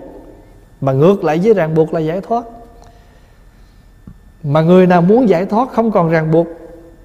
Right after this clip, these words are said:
chỉ khi nào người đó có đủ tư duy, đủ trí tuệ để nhìn thấy người này là như vậy, họ,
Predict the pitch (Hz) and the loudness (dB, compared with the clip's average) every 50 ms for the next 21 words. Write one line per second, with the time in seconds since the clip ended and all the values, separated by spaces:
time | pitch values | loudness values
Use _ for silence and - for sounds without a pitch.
0 | - - - - _ - - - - 147 147 185 196 - 214 202 190 180 151 139 | -20 -20 -20 -20 _ -20 -20 -6 -2 2 2 2 2 2 2 2 2 2 0 0
1 | 131 127 117 - - - - - - - 147 147 156 156 156 156 151 143 139 143 | -2 -4 -6 -10 -18 -20 -20 -20 -14 -8 -4 0 2 4 4 4 4 2 2 0
2 | 139 160 190 190 - 190 180 196 233 196 143 123 120 165 190 - 208 202 196 180 | 0 0 -2 -2 -2 -4 -2 -2 0 -2 -2 -2 -2 -4 -2 0 2 2 2 2
3 | 175 208 220 208 160 123 - - - - - - - - - - 147 135 120 139 | 2 2 2 2 0 -4 -8 -18 -20 -20 -20 -20 -20 -20 -12 -4 -2 -2 0 -2
4 | 160 156 - 233 233 233 - 123 120 131 139 160 175 160 156 156 147 131 113 - | -2 0 0 -2 -2 0 -2 -4 -2 -2 -4 -4 -2 0 0 0 -2 -2 -6 -12
5 | - - - - - - - - - - - - 143 160 185 208 - - - - | -16 -20 -20 -20 -20 -20 -20 -20 -20 -20 -10 -6 -4 -4 -4 -4 -6 -10 -20 -20
6 | - - - - - - _ - _ _ - - - _ _ _ _ _ - - | -20 -20 -20 -20 -20 -20 _ -20 _ _ -20 -20 -20 _ _ _ _ _ -20 -20
7 | _ - - _ - - - - _ _ _ _ - _ - - 170 135 123 127 | _ -20 -20 _ -20 -20 -20 -20 _ _ _ _ -20 _ -20 -18 -12 -6 -2 0
8 | 127 123 123 123 123 123 123 120 123 123 120 120 131 139 147 135 120 107 107 113 | 0 0 2 0 0 0 0 0 0 0 -2 -2 -2 -2 -2 -2 -4 -4 -4 -4
9 | 120 123 135 113 107 107 110 | -6 -6 -6 -6 -6 -6 -6